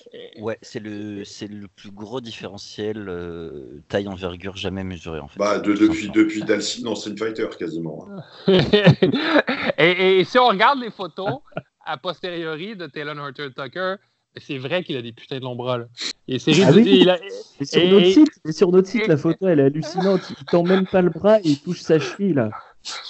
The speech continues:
Speaker 3: et, et il a l'air absolument ridicule parce qu'il a la poitrine fait, euh, en forme de baril de bière. Euh,
Speaker 2: Alors, Ben,
Speaker 3: et, et
Speaker 2: Ben, je, je te, je te coupe, je te coupe. Un mec, un mec qui a cette envergure-là,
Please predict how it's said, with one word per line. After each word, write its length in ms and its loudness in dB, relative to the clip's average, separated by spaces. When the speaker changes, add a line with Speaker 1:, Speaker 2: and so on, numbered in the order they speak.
Speaker 3:
et, 180 4
et 300 2
il 100 4
a 80 6
l'air 280 2
absolument 420 -12
ridicule 680 -12
parce 240 -8
qu'il 240 -12
a 160 -8
la 160 -8
poitrine 540 -12
fait, 420 -4
euh, 320 -6
en 120 -6
forme 240 -8
de 100 -4
baril 300 -8
de 40 -18
bière. 300 -6
Euh, 280 -4
Speaker 2:
Alors, 240 4
Ben, 300 6
Speaker 3:
et, 100 4
et 0 -
Speaker 2:
Ben, 280 2
je, 60 -6
je 100 -8
te, 140 -10
je 120 -8
te 120 -4
coupe, 260 -8
je 120 0
te 60 2
coupe. 160 -6
Un 100 -4
mec, 460 -6
un 120 -8
mec 200 -4
qui 140 -8
a 60 -4
cette 200 -8
envergure-là, 800 -4